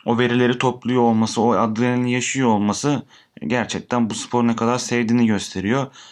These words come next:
E, Kimi Raikkonen her zaman o yani hani yıldızlar listesi içinde, e, kendine yer bulacak bence. Çünkü o saygıyı hak etti. O saygıyı kendisi kazandı yani. O saygıyı direksiyon başında ve aracın üzerinde kazandı.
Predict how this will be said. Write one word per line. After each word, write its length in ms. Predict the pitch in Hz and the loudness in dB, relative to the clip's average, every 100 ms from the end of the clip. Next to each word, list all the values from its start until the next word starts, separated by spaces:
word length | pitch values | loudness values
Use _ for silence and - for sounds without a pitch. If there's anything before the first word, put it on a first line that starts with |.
| - - | -16 -8
E, 160 | 76 | -6
Kimi 240 | - 120 123 | -2 0 2
Raikkonen 440 | 120 113 117 123 | 0 0 0 0
her 140 | 123 | 0
zaman 400 | 110 101 120 123 - - - _ | 0 0 0 0 -8 -20 -20 _
o 120 | - 117 | 0 2
yani 360 | 113 110 110 | 2 4 2
hani 280 | 110 110 107 - - - | 4 4 2 -4 -20 -12
yıldızlar 580 | 107 120 110 113 120 123 | -2 2 2 2 2 2
listesi 420 | 120 - 107 110 98 - | 0 -2 -4 -2 -2 -2
içinde, 560 | - - 101 104 131 - - | -8 -4 0 2 0 -2 -6
e, 240 | 71 73 | -6 -4
kendine 380 | 92 110 104 117 | -2 0 0 2
yer 260 | 117 117 113 | 2 2 2
bulacak 420 | 117 113 117 - | 2 2 0 0
bence. 260 | 101 98 113 | 0 0 -2
Çünkü 260 | 110 107 110 | -2 0 0
o 60 | |
saygıyı 440 | - 113 107 107 107 | 0 0 2 2 2
hak 260 | 87 - | 0 -4
etti. 260 | 107 - 95 | -8 -4 -4
O 60 | |
saygıyı 420 | 101 113 104 117 117 | 0 0 0 -2 0
kendisi 420 | 117 117 - 135 | 0 2 0 -2
kazandı 400 | 123 104 95 95 | 0 2 2 0
yani. 160 | 92 | 0
O 40 | 101 | -2
saygıyı 420 | 113 104 107 107 | -2 -2 0 0
direksiyon 460 | 113 113 - 120 110 | 0 0 0 2 2
başında 400 | 107 107 120 113 | 0 -2 0 2
ve 40 | |
aracın 320 | 98 104 113 | 2 2 2
üzerinde 420 | 104 110 107 110 | 2 4 4 2
kazandı. 560 | 113 98 90 90 123 | 2 0 -2 0 -2